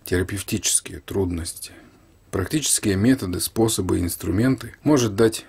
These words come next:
моделирование состояния присутствия, потока, центрированности, осознание пространства и его ресурсирования, например, образами, аватарами. О пространстве.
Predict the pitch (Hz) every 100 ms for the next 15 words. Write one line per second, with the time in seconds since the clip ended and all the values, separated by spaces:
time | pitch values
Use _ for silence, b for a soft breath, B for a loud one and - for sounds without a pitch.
0 | - 98 95 101 120 117 104 104 92 92
1 | 87 95 98 98 92 95 90 87 - -
2 | 80 90 - 101 113 101 92 - 101 92
3 | 107 98 90 85 85 - - - - 95
4 | 104 98 120 113 98 104 95 - 110 113
5 | - 98 95 - 90 92 98 98 - 92
6 | - 95 87 82 82 - 98 98 92 110
7 | 117 - 104 98 92 90 85 80 - 98
8 | 95 101 87 85 80 b b b _ _
9 | - 107 117 110 101 90 85 -